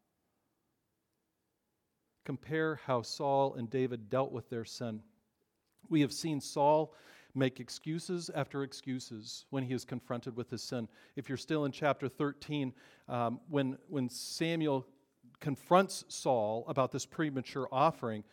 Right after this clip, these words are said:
Saul, uh, Saul says, um, in verse eleven, "I saw the people were scattering." In other words, "I was fearful that I wouldn't have an army." Verse twelve, he says,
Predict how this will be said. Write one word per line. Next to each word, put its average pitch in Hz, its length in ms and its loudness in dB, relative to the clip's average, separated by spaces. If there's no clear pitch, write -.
Saul, 151 400 6
uh, 151 240 -4
Saul 147 340 4
says, 139 540 4
um, 113 300 0
in 127 120 -2
verse 135 220 -2
eleven, 156 400 4
"I 139 80 2
saw 180 220 0
the 143 80 0
people 139 280 -4
were 117 100 -4
scattering." 147 600 6
In 113 100 -8
other 123 140 0
words, 117 200 -4
"I 123 120 0
was 110 160 -4
fearful 160 500 0
that 117 120 2
I 117 40 2
wouldn't 131 260 0
have 127 120 0
an 113 80 0
army." 135 340 0
Verse 139 180 0
twelve, 160 260 2
he 143 100 -4
says, 135 420 2